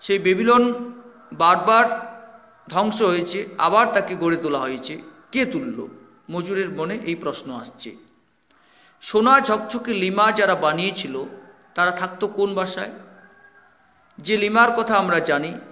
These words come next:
ঝকঝকে লিমা, যা ইতিহাস প্রসিদ্ধ, সেই লিমা কারা বানিয়েছিল? মজুরের মনে এই প্রশ্ন আসছে। চীনের প্রাচীর যখন শেষ হলো, সেই সন্ধ্যায় কোথায় গেল রাজমিস্ত্রিরা?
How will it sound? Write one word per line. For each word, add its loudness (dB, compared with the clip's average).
ঝকঝকে -4
লিমা, -4
যা 4
ইতিহাস 0
প্রসিদ্ধ, -8
সেই 0
লিমা 4
কারা 4
বানিয়েছিল? -2
মজুরের -2
মনে -4
এই -4
প্রশ্ন -6
আসছে। -6
চীনের 4
প্রাচীর 2
যখন 0
শেষ 0
হলো, 2
সেই 2
সন্ধ্যায় 2
কোথায় 0
গেল 2
রাজমিস্ত্রিরা? 0